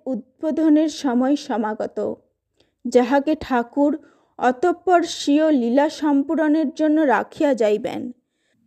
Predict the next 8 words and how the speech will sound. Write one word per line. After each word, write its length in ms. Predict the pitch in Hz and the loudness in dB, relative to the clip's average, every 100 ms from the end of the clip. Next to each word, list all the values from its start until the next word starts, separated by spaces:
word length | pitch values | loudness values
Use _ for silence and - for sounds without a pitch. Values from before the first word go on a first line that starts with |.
| _ _ _ _ _ _ _ _ _ _ _ _ _ _ _ _ _ _ _ _ _ - | _ _ _ _ _ _ _ _ _ _ _ _ _ _ _ _ _ _ _ _ _ 0
তাহাকে 680 | 262 262 370 277 202 - - _ _ - | 0 0 -2 2 2 0 -8 _ _ -4
অন্তরের 680 | 269 294 311 392 381 392 | 0 2 2 0 0 0
পূজা 400 | 359 254 226 311 | -2 -6 -2 0
প্রদানপূর্বক 840 | 339 359 359 381 370 370 240 202 240 _ _ _ _ 247 | 0 -2 -2 -4 -2 0 0 -2 -8 _ _ _ _ -2
নিজ 260 | 262 233 | 0 4
সকাশে 920 | 277 - 247 - - 302 - 349 349 339 _ _ - | 2 2 -6 -4 -4 -4 -2 -4 -4 -8 _ _ 0
ও 140 | 247 | 4
জনসমাজে 1040 | 233 233 220 262 302 339 339 349 240 170 | 4 2 0 -2 -2 -2 -2 -2 -2 -4